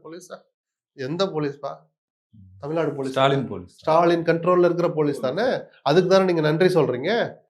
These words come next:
Speaker 1: நான் திரும்பவும் சொல்றேன், ஒரு தப்போ அசம்பாவிதமோ நடக்காத வரைக்கும் ஒண்ணு இல்ல, நடந்தாதான் அந்த நிபந்தனைகளுக்கு என்ன வேல்யூ இருக்கு,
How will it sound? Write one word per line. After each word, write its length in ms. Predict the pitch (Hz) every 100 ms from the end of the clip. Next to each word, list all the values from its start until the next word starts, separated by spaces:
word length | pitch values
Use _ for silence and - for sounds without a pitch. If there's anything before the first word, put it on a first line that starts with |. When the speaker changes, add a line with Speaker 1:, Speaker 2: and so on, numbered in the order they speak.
| _ _ _
Speaker 1:
நான் 280 | 131 131 131
திரும்பவும் 360 | 170 185 185
சொல்றேன், 320 | 175 143 123 -
ஒரு 320 | 139 131 123 -
தப்போ 580 | 151 156 - 185 180 139
அசம்பாவிதமோ 760 | 151 180 175 170 156 151 165 143
நடக்காத 760 | 127 143 180 - 190 180 170 147
வரைக்கும் 380 | 147 165 175
ஒண்ணு 240 | 139 151 160
இல்ல, 160 | 135
நடந்தாதான் 960 | 120 123 160 220 220 190 156 143 120 143 _ _ - _
அந்த 180 | - 143
நிபந்தனைகளுக்கு 580 | 147 175 208 202 185 139
என்ன 260 | 143 165 151
வேல்யூ 320 | 139 151 143
இருக்கு, 440 | 117 - 123 -